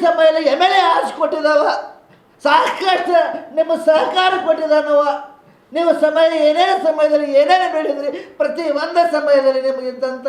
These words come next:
ನಾವು ಆಧಾರ ಕೊಟ್ಟಿದ್ದಾವ. ಆ ಈ ಕೈ ಕೊಟ್ಟವರಿಗೆ ಕೈ ಕೊಡ್ತಾ ಇದ್ದೀರಿ ನೀವರೆಲ್ಲರೂ. ಆದ ಕಾರಣ ನಂದು ಕೊನೆಯ ಮತ್ತು ನಾಳಿಂದ ನಿವೇದನ,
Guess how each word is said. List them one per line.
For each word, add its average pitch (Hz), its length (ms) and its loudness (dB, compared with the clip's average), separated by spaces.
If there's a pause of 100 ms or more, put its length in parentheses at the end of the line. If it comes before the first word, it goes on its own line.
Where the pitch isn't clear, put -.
ನಾವು 262 160 -4 (540)
ಆಧಾರ 277 400 0 (120)
ಕೊಟ್ಟಿದ್ದಾವ. 277 440 0 (380)
ಆ 220 120 -4
ಈ 262 120 0 (160)
ಕೈ 285 160 4 (140)
ಕೊಟ್ಟವರಿಗೆ 294 640 0 (160)
ಕೈ 370 180 2 (140)
ಕೊಡ್ತಾ 294 320 -4
ಇದ್ದೀರಿ 254 380 -2
ನೀವರೆಲ್ಲರೂ. 240 600 -10 (760)
ಆದ 254 260 2 (100)
ಕಾರಣ 254 280 -6 (1900)
ನಂದು 254 280 -4 (220)
ಕೊನೆಯ 277 440 -2 (140)
ಮತ್ತು 277 240 -6
ನಾಳಿಂದ 262 480 -2
ನಿವೇದನ, 269 480 0